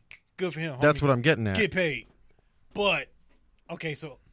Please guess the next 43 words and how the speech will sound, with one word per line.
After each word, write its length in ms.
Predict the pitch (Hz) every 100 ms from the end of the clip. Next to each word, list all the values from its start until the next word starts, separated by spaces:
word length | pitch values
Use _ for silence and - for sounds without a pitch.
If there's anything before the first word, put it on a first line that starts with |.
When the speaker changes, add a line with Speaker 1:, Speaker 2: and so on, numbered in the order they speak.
| _ -
Speaker 1:
Horford's 320 | 190 185 180
an 80 | 156
asterisk 480 | 160 160 - 156 151 156
along 320 | 147 156 143
with 180 | 143 135
A 160 | 151 147
D 220 | 143 143
about 260 | 131 135 127 -
potential 340 | 127 147 131
trade. 400 | 120 139 135 127 _ -
Eh. 220 | 151 131 _ _ _ _ _ _ _ _ _ _
Speaker 2:
You 100 | -
Speaker 1:
And 40 | 135
Speaker 2:
got, 60 | 135
Speaker 1:
he 40 |
has 80 | 156
the 100 | 131
option. 300 | 139 113 104 - - -
Speaker 2:
you 100 | 131
got 180 | 123 110
Kawhi. 560 | - 107 110 113 123 131 -
You 120 | 113
still 220 | 107 -
Speaker 1:
So 40 | 139
we 60 |
Speaker 2:
have, 60 | 123
Speaker 1:
mentioned 240 | - 117 165
five. 400 | 180 107 92 - - -
Speaker 2:
we've 140 | 123
Speaker 1:
We 40 | 123
Speaker 2:
mentioned 300 | 131 139 123
five. 300 | 113 95 - -
Speaker 1:
All 80 | 170
right, 60 | 180
well, 80 | 208
let's 120 | 233
just 120 | 220
keep 140 | 226
it 40 | 190
with 100 | 196
the 60 |
big 180 | 165 175
five. 340 | 151 135 95